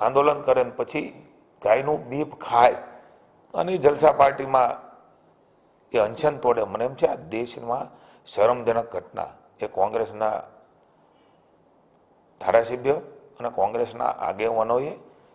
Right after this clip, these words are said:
કરી છે. ગૌ હત્યારી કોંગ્રેસ બની છે અને ગુજરાતમાં આ વરુ પ્રદર્શન સંતો બેઠા હોય. રાજકીય આંદોલન નહોતું સાહેબ.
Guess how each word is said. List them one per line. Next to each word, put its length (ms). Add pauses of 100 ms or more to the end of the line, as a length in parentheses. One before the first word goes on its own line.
(220)
કરી 300
છે. 260 (720)
ગૌ 200
હત્યારી 360
કોંગ્રેસ 400
બની 220
છે 120
અને 100
ગુજરાતમાં 680 (500)
આ 100
વરુ 300
પ્રદર્શન 480
સંતો 340
બેઠા 280
હોય. 160 (1200)
રાજકીય 340
આંદોલન 320
નહોતું 320
સાહેબ. 160